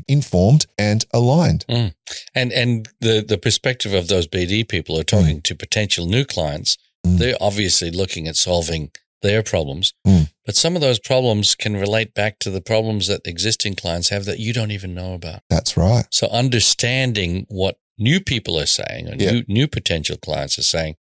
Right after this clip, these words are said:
Speaker 2: can help the account managers to look for opportunities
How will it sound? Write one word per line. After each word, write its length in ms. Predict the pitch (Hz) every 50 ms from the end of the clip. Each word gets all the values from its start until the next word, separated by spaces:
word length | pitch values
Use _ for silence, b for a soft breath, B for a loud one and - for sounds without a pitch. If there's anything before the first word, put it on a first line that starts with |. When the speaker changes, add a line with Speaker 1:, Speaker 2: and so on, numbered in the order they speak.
| _ _ _
Speaker 2:
can 240 | - - 147 165 165
help 260 | 123 127 127 - -
the 100 | 101 98
account 320 | 90 - 127 147 175 -
managers 500 | 104 92 85 82 80 82 92 107 110 -
to 140 | - - 131
look 180 | 131 139 131 -
for 160 | - 123 113
opportunities 1000 | 110 - - - - - 165 180 196 165 - - 76 78 - 135 - - -